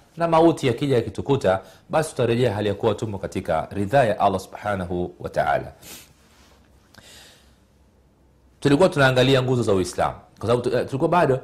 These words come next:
tunaangalia ile maratibu dini thalatha, yani mipangilio ya dini hii iko mitatu mikubwa:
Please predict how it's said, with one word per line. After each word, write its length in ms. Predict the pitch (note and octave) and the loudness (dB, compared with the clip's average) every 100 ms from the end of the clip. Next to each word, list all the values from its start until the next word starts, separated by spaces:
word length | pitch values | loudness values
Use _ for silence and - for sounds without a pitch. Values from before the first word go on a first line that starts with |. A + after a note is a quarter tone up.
| - | -8
tunaangalia 500 | - A#2 A#2 A#2 C3+ | -4 -2 2 2 4
ile 160 | C3 B2 | 4 2
maratibu 560 | A2 C3 C#3 - A#2 | 2 2 0 -2 -2
dini 320 | G#2+ B2 A#2 G#2 | -2 -2 -4 -4
thalatha, 520 | F#2+ F2+ D2 - - - | 0 0 0 -6 -18 -4
yani 240 | G2 G#2+ | -2 -2
mipangilio 800 | G2+ G2 G2+ G#2 A2+ D3+ C#3 A#2 | -4 -4 -4 -2 0 0 2 4
ya 60 | A2 | 4
dini 260 | B2+ A#2 | 2 -2
hii 360 | A2 C#3+ A2 A2+ - | 0 2 2 0 -4
iko 220 | A#2+ A#2 | -4 -2
mitatu 440 | G#2 F#2 C#3 - G#2+ | -4 -4 -6 -6 -8
mikubwa: 480 | F2+ - D#2+ D2 | -6 -4 -2 -4